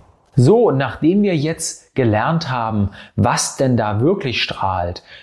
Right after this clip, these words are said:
wie stark es strahlt, wann es strahlt und, ähm, ob es denn die ganze Zeit strahlt, wenn wir unser Mobiltelefon am Mann haben,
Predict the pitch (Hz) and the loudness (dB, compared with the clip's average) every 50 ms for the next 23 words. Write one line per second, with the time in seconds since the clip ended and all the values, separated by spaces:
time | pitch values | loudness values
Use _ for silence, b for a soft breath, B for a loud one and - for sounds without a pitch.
0 | B B B 110 107 147 190 202 196 - - 131 131 143 - 139 127 - - - | B B B 4 4 6 6 4 2 2 0 0 0 0 -2 -4 -4 -4 -6 -6
1 | 123 127 135 135 131 - - 110 104 110 127 170 151 156 147 - - - 123 123 | -6 -4 -4 -4 -4 -4 -2 -2 0 0 0 0 -2 -2 -2 -2 -2 -2 -2 -4
2 | 127 131 135 135 131 B B B B B B B - 143 135 131 131 127 127 123 | -4 -4 -4 -6 -8 B B B B B B B 0 2 2 2 2 2 0 0
3 | 120 - - 123 120 117 110 120 - 131 117 - 127 113 110 104 113 107 101 101 | 0 -2 -2 -2 -2 -2 -4 -4 -4 -4 -2 -2 -2 -2 -2 -2 -4 -4 -6 -8
4 | - - - - 160 190 - - - 104 98 104 117 120 120 113 117 120 117 113 | -6 -4 -2 -2 0 0 -2 -4 -4 -4 -2 -2 -2 -2 -2 -2 -2 0 0 0
5 | 123 123 123 - - 131 123 113 120 127 120 120 - 135 131 123 120 120 123 135 | 0 0 -2 -2 0 0 0 0 0 0 -2 -2 -2 -2 -2 0 0 0 0 0
6 | 131 - 139 131 127 131 131 - 127 139 139 135 131 131 135 143 139 139 139 139 | -2 -2 -2 -2 -2 -2 -4 -4 -2 -2 -2 -2 -2 -2 -2 -4 -4 -4 -4 -4
7 | 143 | -6